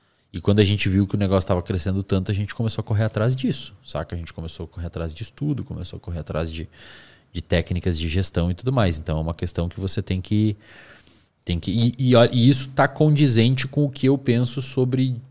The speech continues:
dinheiro. Tipo, pra mim,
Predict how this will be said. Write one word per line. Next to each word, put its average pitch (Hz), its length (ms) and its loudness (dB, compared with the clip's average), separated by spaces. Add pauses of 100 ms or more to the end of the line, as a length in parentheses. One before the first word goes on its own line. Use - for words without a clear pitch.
(120)
dinheiro. 123 600 0 (760)
Tipo, 95 340 2
pra 101 260 0
mim, 104 460 2